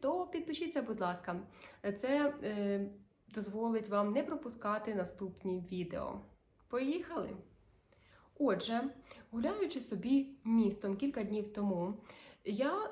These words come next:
е, раптом побачила нішевий магазин, який бачила, до речі, в інтернеті, але якось от не з-, він не привертав моєї уваги. Е, і тут я його побачила в місті, вирішила туди зайти. Яким же було моє здивування, коли там, виявилось, е, були бренди, які були не представлені в інших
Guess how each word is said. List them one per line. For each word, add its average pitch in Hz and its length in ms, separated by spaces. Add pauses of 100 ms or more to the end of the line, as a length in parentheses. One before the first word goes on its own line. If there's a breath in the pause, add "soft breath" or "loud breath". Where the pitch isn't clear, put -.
е, 202 400 (360)
раптом 254 640 (100)
побачила 240 540
нішевий 220 480
магазин, 214 520 (440)
який 233 340
бачила, 277 380
до 190 140
речі, 190 260
в 185 60
інтернеті, 277 560
але 247 180
якось 392 320
от 285 100
не 277 80
з-, 269 220
він 294 260
не 330 60
привертав 254 560
моєї 233 400
уваги. 285 720 (800 loud breath)
Е, 214 400
і 403 360
тут - 280
я 240 240
його 226 160
побачила 214 480
в 202 120
місті, 392 260
вирішила 262 400
туди 226 220
зайти. 214 380
Яким 277 460
же 269 100
було 226 240
моє 220 280
здивування, 214 680
коли 202 340
там, 240 360
виявилось, 214 720
е, 190 180
були 202 420
бренди, 208 640
які 196 280
були 233 220
не 220 120
представлені 220 580
в 185 100
інших 214 440